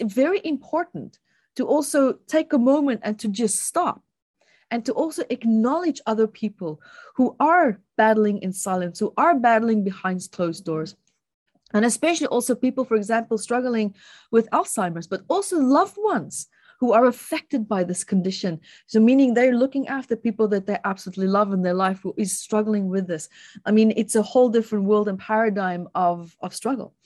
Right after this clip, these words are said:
And most cases, for most of us, we don't even understand what these people are going through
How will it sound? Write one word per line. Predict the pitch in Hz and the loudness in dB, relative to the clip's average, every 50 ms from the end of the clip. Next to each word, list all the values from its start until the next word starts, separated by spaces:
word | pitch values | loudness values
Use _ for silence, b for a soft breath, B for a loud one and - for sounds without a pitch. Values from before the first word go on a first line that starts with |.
| b b b b b b b - | b b b b b b b 0
And | 202 220 220 214 214 - _ - | 2 2 2 2 0 -4 _ 0
most | 208 220 233 240 240 - - | 2 4 4 4 2 0 0
cases, | - 277 269 269 - 247 214 | 0 0 2 0 -2 -6 -4
for | - - | -2 -2
most | 196 196 208 233 233 226 - | 0 2 2 2 0 0 -4
of | 233 196 208 | -6 -6 -6
us, | 202 190 - - | -6 -6 -6 -8
we | 202 | -6
don't | 170 - 208 196 208 196 - - | -2 2 2 2 2 0 -2 -6
even | 214 196 190 196 175 - | -8 -6 -6 -6 -6 -6
understand | 185 185 185 175 - - - - - - _ - 262 254 226 170 131 147 - b b b b b b _ | -6 -6 -6 -6 -8 -6 -6 -6 -6 -4 _ 0 0 2 0 0 -2 -8 -12 b b b b b b _
what | 185 202 208 196 - | 0 0 0 0 0
these | 208 185 - | -4 -4 -4
people | - - 185 - 185 185 | -6 -8 -8 -8 -6 -6
are | 180 | -6
going | 170 - 190 190 196 196 190 | -4 -2 0 0 0 0 -2
through | 190 - 185 | -4 -6 -6